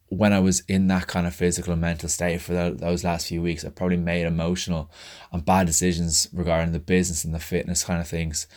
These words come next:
There was nothing too drastic, but they were easily changed, but they could have been a lot worse. And that's what happened to us when we kinda,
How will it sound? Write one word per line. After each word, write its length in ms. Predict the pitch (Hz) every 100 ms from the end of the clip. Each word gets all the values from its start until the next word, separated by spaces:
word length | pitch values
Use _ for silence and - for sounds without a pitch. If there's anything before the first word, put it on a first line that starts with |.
| - - - -
There 120 | -
was 100 | 95
nothing 300 | 98 98 101
too 260 | 90 - 95
drastic, 460 | 95 98 98 101 90
but 200 | 90 85
they 120 | 92
were 100 | 87
easily 380 | 95 95 87 90
changed, 480 | - 90 90 80 -
but 180 | 85 -
they 80 |
could 240 | 87 - 95
have 80 | 87
been 120 | 87
a 80 | 87
lot 240 | 87 85
worse. 340 | 95 90 80
And 140 | - 82
that's 220 | 87 92
what 80 | 85
happened 320 | 87 - 90
to 140 | -
us 180 | 80 -
when 160 | 82 80
we 120 | 82
kinda, 380 | - 85 82